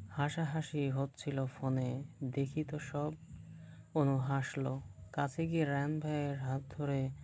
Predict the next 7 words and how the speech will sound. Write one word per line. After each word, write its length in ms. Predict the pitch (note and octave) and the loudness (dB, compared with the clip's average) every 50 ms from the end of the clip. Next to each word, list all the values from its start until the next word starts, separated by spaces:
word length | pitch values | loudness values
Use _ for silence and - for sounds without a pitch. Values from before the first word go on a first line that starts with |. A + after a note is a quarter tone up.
| - - - - - - - - | -14 -14 -14 -16 -18 -10 -4 0
দাঁড় 260 | C3+ C3+ B2+ B2+ C3+ | 4 4 4 4 2
করিয়ে 360 | C3 - C3+ B2+ C3 B2+ B2+ | -2 -2 0 0 2 2 2
বলল, 480 | B2+ B2+ C3 B2+ B2+ B2+ B2 B2 B2 C3 C3 - - - - - - - - - - - - - - - - - - | 2 2 2 2 2 2 0 0 0 -2 -4 -10 -14 -14 -16 -16 -16 -16 -16 -16 -16 -16 -18 -18 -20 -20 -16 -6 -2
"আপনি 340 | D3 D3 - - E3 E3 D#3 | -2 -2 0 2 4 4 4
অনেক 420 | - D#3 C#3+ C#3+ D3+ D#3 D#3 D#3 | 6 4 6 6 6 4 4 4
বেশি 280 | D#3 D#3 D3 - - D#3+ | 2 2 2 2 0 0
হিংসুটে। 840 | D3 C3+ B2+ C3 C3+ D3 C#3+ B2+ - C3+ C3 C3 - C3 C3 C#3 | 2 2 2 2 0 0 0 -2 -2 -2 -2 0 0 -2 -2 -2